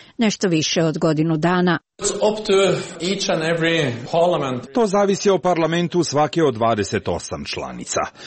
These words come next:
Speaker 3: Nije baš mudro da ja odavde iz Brisela dajem savjete parlamentima članica.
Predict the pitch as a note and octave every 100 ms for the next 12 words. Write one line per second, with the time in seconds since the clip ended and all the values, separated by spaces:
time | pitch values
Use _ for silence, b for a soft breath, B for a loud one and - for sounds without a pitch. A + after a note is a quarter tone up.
0 | B - F#3 C#3 B2+ C3+ D#3 B2+ B2 A#2
1 | B2+ C#3 B2 B2 C3 B2 A#2 G2 G2 C3
2 | C#3 - A2 D2+ C#2+ G#2+ G2+ F2 - A2+
3 | G#2 F#2+ - E2+ B - A2 G2 F2 E2
4 | - D2 C2+ - B1+ B1+ C2 -